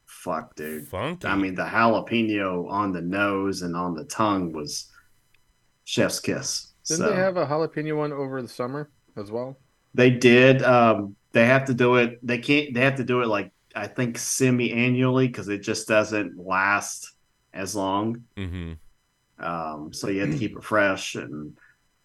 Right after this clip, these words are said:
Speaker 1: so I think they do it. I think they did, may have done a mango habanero over the summer.
Speaker 2: Oh.
Speaker 3: The, I, I, I
Speaker 1: Um,
Speaker 3: do like, uh, the orange clove, uh, one that Buskey does.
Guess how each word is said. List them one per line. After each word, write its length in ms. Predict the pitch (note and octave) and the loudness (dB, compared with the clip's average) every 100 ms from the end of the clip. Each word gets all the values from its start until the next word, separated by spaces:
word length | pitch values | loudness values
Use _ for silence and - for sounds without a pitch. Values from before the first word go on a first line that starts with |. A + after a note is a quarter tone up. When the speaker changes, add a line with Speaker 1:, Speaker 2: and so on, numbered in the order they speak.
| _ | _
Speaker 1:
so 200 | - F#2+ | -6 -4
I 40 | F#2 | -2
think 160 | G#2+ | -2
they 80 | G2+ | -2
do 180 | F#2 G#2 | -2 0
it. 180 | G2+ G2+ | 0 0
I 100 | A#2 | 0
think 240 | A#2+ G3 A#3 | 2 2 4
they 80 | B3 | 4
did, 220 | A3+ G#3+ | 4 6
may 160 | C#3 | 6
have 160 | G3 F#3+ | 6 4
done 200 | D#3 C#3+ | 2 2
a 60 | A2 | 2
mango 1080 | G#2 G#2 G2+ A2 A#2+ A2+ G2+ F#2 F2 E2 _ - | -2 -4 -2 0 2 2 0 -2 -8 -12 _ -10
habanero 840 | - G#2+ F#2 F2+ F#2 F#2 F2+ E2+ F2+ | 0 0 0 -2 -2 -2 -2 -4 -6
over 160 | F#2 F#2 | -6 -8
the 120 | D#2+ | -8
summer. 1080 | - - - - F#2 E2+ D#2+ D2 C#2+ C#2 - - D2 G#2+ - | -8 -6 -4 -4 -6 -8 -10 -12 -14 -18 -20 -18 -16 -16 -10
Speaker 2:
Oh. 360 | G#2+ E2+ D2+ - _ _ _ _ _ _ _ _ _ _ E3 | -8 -8 -12 -20 _ _ _ _ _ _ _ _ _ _ -14
Speaker 3:
The, 120 | B2 | -10
I, 320 | A#2+ B2+ - | -6 -6 -4
I, 240 | - - | -4 -4
I 40 | B2+ | -6
Speaker 1:
Um, 80 | B2 | -4
Speaker 3:
do 180 | C3+ | -4
like, 360 | C3 A#2+ A2 - | -2 0 -2 -4
uh, 320 | A2 G2+ F#2+ F2+ F2+ | -4 -4 -4 -8 -12
the 120 | G2 | -12
orange 320 | G2 G#2+ G2 | -8 -8 -10
clove, 360 | - A2 G#2 G2 F#2 F2+ - | -12 -8 -6 -8 -14 -18 -12
uh, 200 | F2+ E2+ | -10 -10
one 260 | E2+ F2 | -10 -12
that 160 | E2 - | -12 -12
Buskey 340 | F#2 - F2 | -12 -12 -14
does. 300 | F2 F2 - | -12 -12 -14